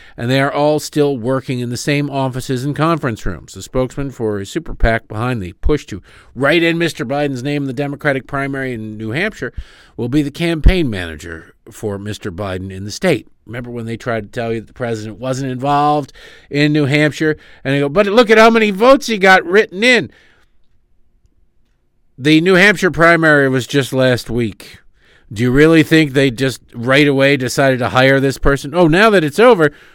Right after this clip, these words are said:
we've decided to hire this person who was spearheading the campaign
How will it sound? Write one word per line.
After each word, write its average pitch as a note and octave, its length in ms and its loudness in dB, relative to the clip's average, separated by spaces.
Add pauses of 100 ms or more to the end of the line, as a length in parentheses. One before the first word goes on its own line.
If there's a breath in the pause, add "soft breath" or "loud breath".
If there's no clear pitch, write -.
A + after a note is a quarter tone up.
(360 soft breath)
we've B3 200 4
decided F3+ 420 4
to F3 120 2
hire G3 260 4
this F#3 120 0
person G#3 380 4
who E3 140 2
was E3+ 240 2
spearheading F#3 720 2
the F3+ 80 0
campaign G3 800 2